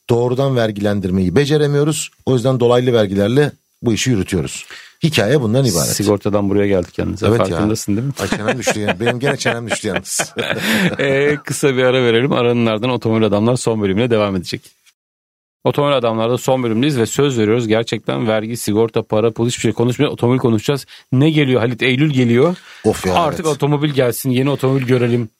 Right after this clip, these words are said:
Speaker 2: Yeni otomobil test edelim.
Speaker 1: Evet.
Speaker 2: Bir şeyler olsun ya.
Speaker 1: Olacak,
Speaker 2: bir hareket
Speaker 1: olacak.
Speaker 2: olsun
Speaker 1: Olacak,
Speaker 2: ya.
Speaker 1: hareket.
Speaker 2: Say.
Speaker 1: Ya, Eylül ayı çok hareketli bu
Speaker 2: Say
Speaker 1: arada.
Speaker 2: bana baba.
Speaker 1: Hemen sayıyorum.
Speaker 2: Say, ne geliyor?
Speaker 1: Şimdi
Speaker 2: Şey gibi, şey gibi. Neyin var? Ortaya böyle, ortaya.
Speaker 1: Ha.
Speaker 2: Little, little in the middle.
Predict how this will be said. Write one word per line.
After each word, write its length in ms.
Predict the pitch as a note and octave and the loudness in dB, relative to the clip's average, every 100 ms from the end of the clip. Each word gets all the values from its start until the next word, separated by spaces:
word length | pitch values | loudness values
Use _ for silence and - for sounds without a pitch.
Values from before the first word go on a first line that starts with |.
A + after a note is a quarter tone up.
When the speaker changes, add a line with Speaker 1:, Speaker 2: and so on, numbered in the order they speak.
| - | -4
Speaker 2:
Yeni 160 | B2 C3 | 0 2
otomobil 300 | C3 C3 C3+ | 2 2 0
test 300 | - B2+ - | 0 -2 0
edelim. 400 | C3 B2+ B2 A#2 _ _ _ _ _ _ | 2 2 2 -2 _ _ _ _ _ _
Speaker 1:
Evet. 220 | - C3 C3+ | -2 0 2
Speaker 2:
Bir 60 | |
şeyler 260 | B2+ D#3 F#3+ | 2 2 2
olsun 340 | F#3 D#3 D3+ | 2 0 0
ya. 140 | C#3+ C#3 | 2 2
Speaker 1:
Olacak, 120 | D3+ | 0
Speaker 2:
bir 120 | D3 | 0
hareket 260 | D3+ F#3 F3 | 0 -2 -2
Speaker 1:
olacak. 0 | |
Speaker 2:
olsun 240 | C#3+ C3+ | -4 -2
Speaker 1:
Olacak, 380 | C3 B2+ A2+ F#2+ | 0 0 -2 -4
Speaker 2:
ya. 60 | |
Speaker 1:
hareket. 240 | A2+ A2+ A2 - - | -4 -4 -10 -18 -10
Speaker 2:
Say. 300 | - D#3+ E3+ | -4 -4 -6
Speaker 1:
Ya, 100 | D#3 _ _ _ | -12 _ _ _
Eylül 320 | F#2+ G#2+ C3 | -6 -4 -4
ayı 300 | A#2+ B2+ C3 - - | -4 -4 -6 -12 -12
çok 180 | - G2 | -6 -4
hareketli 360 | G2 E2 E2 - | -4 -6 -8 -4
bu 40 | |
Speaker 2:
Say 180 | C#3+ F3+ | -4 -4
Speaker 1:
arada. 100 | D#3 | -4
Speaker 2:
bana 220 | B2 A#2 | -6 -6
baba. 260 | A#2 A2 - _ - | -6 -6 -10 _ -8
Speaker 1:
Hemen 280 | D3+ F3 D#3+ | -6 -4 -6
sayıyorum. 320 | D#3 C3 B2 | -4 -2 0
Speaker 2:
Say, 300 | C#3 D#3 C3+ | 0 -2 -2
ne 100 | D3+ | -2
geliyor? 380 | D#3+ D3 C3 G#2+ - - _ - | 0 2 0 -2 -12 -20 _ -8
Speaker 1:
Şimdi 260 | E3 - F#3+ | -2 2 2
Speaker 2:
Şey 120 | E3 | 2
gibi, 320 | A#2+ C3+ C3+ | 0 0 -2
şey 180 | B2+ D3 | 0 0
gibi. 180 | C3+ B2 - - _ | 2 -2 -4 -20 _
Neyin 280 | C3 D3 D#3+ | 0 0 0
var? 100 | C#3 | -2
Ortaya 600 | B2 F#3+ A3+ A3+ E3 A#2+ | 0 2 2 2 0 0
böyle, 140 | A#2+ | 0
ortaya. 540 | B2+ C#3 C#3+ D3 C#3 C3 | 0 2 2 2 2 2
Speaker 1:
Ha. 40 | |
Speaker 2:
Little, 360 | D#3 F3 F#3 F3 | 2 2 2 2
little 380 | F3 F3 E3 D#3+ | 0 2 2 2
in 220 | E3 D3+ | 0 2
the 60 | |
middle. 300 | E3 D#3 C3+ | 2 2 0